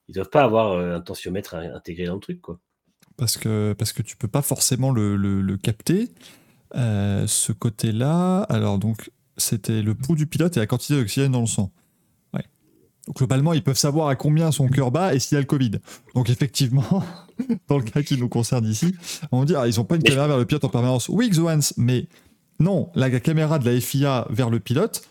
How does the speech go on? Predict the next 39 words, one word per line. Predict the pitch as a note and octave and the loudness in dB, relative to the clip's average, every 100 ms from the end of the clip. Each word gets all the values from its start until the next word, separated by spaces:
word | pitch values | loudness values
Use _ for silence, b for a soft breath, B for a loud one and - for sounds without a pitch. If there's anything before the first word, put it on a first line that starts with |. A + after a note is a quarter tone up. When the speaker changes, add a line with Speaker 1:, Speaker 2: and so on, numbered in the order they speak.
| _ _ | _ _
Speaker 2:
enregistre, | E3+ F#3 F3 E3+ - - - _ _ _ _ | 2 4 4 2 0 -4 -18 _ _ _ _
mais | A#2 | 0
elle | A2+ | 2
n'est | A#2+ | 2
pas | F#3+ | 0
Speaker 1:
Oui. | |
Speaker 2:
diffusée. | B2+ A#2 D#3+ F3+ B2+ | 2 2 2 2 0
Ti-, | - B B B | -4 B B B
t'imagines | - - D3 G#3+ | -4 0 2 2
la | A2 | 2
direction | A2+ A#2 - | 0 0 -2
de | A2 | -2
course ? | A3+ D#4 - - _ _ _ - - | -2 -2 -6 -12 _ _ _ -16 -4
Ils | B2 | 0
ont | A#2 | 2
déjà | B2+ C3 C#3 | 2 2 2
leurs | A#2 | 2
quarante-cinq | D3+ C#3+ D#3 D3+ C#3+ | 0 0 2 0 2
mille | B2+ | 0
écrans, | A#2 G3 | 0 0
en | C3 | 0
plus, | G#2+ D3 | 0 -2
tu | A#2 | -2
leur | G#2+ | 0
rajoutes | G#2+ C3 C3+ | 0 0 -2
les | |
caméras | G#2+ A2+ A2 | -2 0 0
embarquées | A2+ C3+ | 0 -2
de | |
tous | - | -2
les | A2+ | -4
pilotes | - C3 | -2 -2
de | A2 | -2
face, | G#2+ F#3 F#3 - | 0 -2 -2 -6
ça | - | -8
devient, | - - D3 D3 | -10 -10 -12 -12
ça | D3 - | -10 -8
devient | G#2+ | -4
ingérable. | G#2+ D3+ D3 | -2 -2 -2